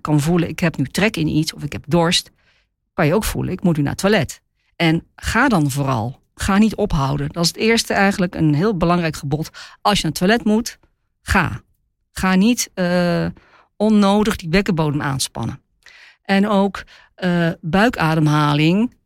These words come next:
eh, vraagt om een ontspannen bekkenbodem.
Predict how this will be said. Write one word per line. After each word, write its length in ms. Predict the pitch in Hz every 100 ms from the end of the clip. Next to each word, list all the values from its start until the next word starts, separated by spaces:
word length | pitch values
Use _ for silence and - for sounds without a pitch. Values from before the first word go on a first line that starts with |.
| _ -
eh, 260 | 160 147 147 -
vraagt 480 | - 170 175 185 -
om 160 | 175
een 80 | 156
ontspannen 540 | 147 151 - 175 175 160
bekkenbodem. 720 | 151 139 127 120 123 127